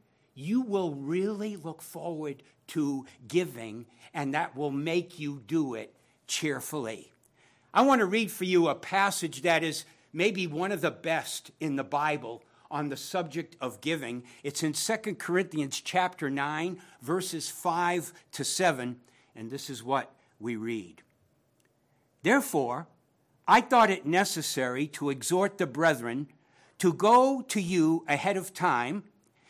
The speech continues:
and prepare your generous gift beforehand, which you had previously promised, that it may be ready as a matter of generosity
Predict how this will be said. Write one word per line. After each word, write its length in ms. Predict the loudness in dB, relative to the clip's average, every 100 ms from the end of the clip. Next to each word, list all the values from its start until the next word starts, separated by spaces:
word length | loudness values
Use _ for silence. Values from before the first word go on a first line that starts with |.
| -6 2
and 160 | 2
prepare 840 | 2 -2 -2 0 2 4 2 0 -4 -4
your 260 | 2 2
generous 600 | 2 0 2 2 0 -2
gift 560 | -2 0 2 0 -8 -16 -20 _ -4
beforehand, 880 | -4 2 4 4 2 -4 -6 -12 -20 _ _ _ 0
which 380 | 4 4 2 -6 -4
you 160 | -2
had 300 | 2 2 0
previously 640 | -2 0 0 -6 -8 -8
promised, 720 | -4 2 4 2 -2 -8 -12 _ _ _ _ _ -8 2
that 160 | 4
it 120 | 4 2
may 180 | 2
be 240 | 2 0 -2
ready 600 | 2 4 4 0 -4 -8 _ _ 2
as 200 | 2 2
a 60 |
matter 420 | 0 0 0 0
of 240 | -2 -6 -6
generosity 920 | -2 0 2 2 0 -2 -4 -4 -6